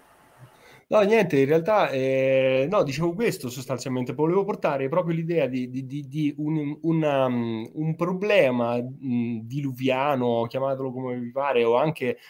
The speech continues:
un, una super eruzione appunto come a Santorini che ha distrutto una città in un giorno in un certo senso, quindi, eh, un qualcosa che ha creato veramente un disagio, eh, per far sì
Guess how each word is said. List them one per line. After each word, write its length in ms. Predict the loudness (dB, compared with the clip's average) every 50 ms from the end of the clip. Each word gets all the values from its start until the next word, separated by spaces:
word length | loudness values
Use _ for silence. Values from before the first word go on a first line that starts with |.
| -20 _
un, 240 | -4 -2 0 0 2
una 400 | 2 2 2 0 0 0 -2 -4
super 260 | -4 -4 -4 -2 -2
eruzione 520 | 0 -2 -2 -4 -8 -6 -4 -2 -2 -2 -2
appunto 380 | -4 -6 -6 -8 -6 -6 -6
come 180 | -6 -4 -4 -4
a 40 | -4
Santorini 840 | -4 -4 -4 -4 -4 -2 -2 -4 -2 -2 -2 -2 -2 -2 -2 -4 -4
che 260 | -2 -2 0 0 0
ha 100 | 0 -2
distrutto 560 | -4 -8 -10 -14 -12 -12 -12 -10 -6 -6 -6
una 140 | -4 -4 -6
città 240 | -8 -8 -4 0 0
in 120 | 0 0
un 180 | -2 -6 -8 -6
giorno 400 | -2 0 2 2 2 0 -2 -2
in 80 | -2
un 100 | -4 -6
certo 260 | -8 -10 -14 -14 -16 -12
senso, 400 | -6 -4 -4 -4 -4 -6 -12 -10
quindi, 320 | -6 -2 2 2 2 2 0 -4 -18 -20 -18 -6
eh, 720 | 0 2 4 6 6 6 6 6 6 6 6 6 4 2 2 0
un 160 | 0 -2 0
qualcosa 480 | 2 0 2 4 4 4 4 4 0
che 100 | -2 -2
ha 80 | -2 -2
creato 300 | -2 -2 -2 -2 -2 -2
veramente 440 | -2 -2 0 0 0 0 0 0 0
un 200 | 0 2 2 2
disagio, 800 | 0 0 0 0 2 2 0 0 -2 0 2 2 2 2 0 -6 _ _ _ _ _ _ _ _ 0
eh, 380 | 4 8 10 10 10 8 6 4
per 220 | 4 4 4 4 2
far 240 | 2 2 2 2 0
sì 420 | -2 0 2 2 2 0 0